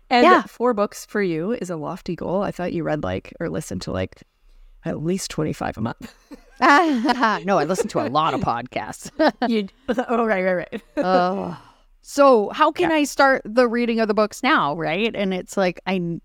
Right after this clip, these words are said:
Speaker 2: I wa-, I, I'm not, I need to, I want to start.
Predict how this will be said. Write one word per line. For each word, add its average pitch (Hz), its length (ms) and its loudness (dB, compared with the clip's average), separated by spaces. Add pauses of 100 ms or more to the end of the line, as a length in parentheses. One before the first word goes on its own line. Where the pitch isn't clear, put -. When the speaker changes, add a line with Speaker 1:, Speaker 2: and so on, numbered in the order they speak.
(160)
Speaker 2:
I 185 160 2
wa-, 156 360 -6
I, 180 200 -4
I'm 170 160 -2
not, 160 180 0
I 170 120 -2
need 208 360 0
to, 160 380 -2 (240)
I 147 160 0
want 151 680 -2 (120)
to 160 140 -2
start. - 880 -4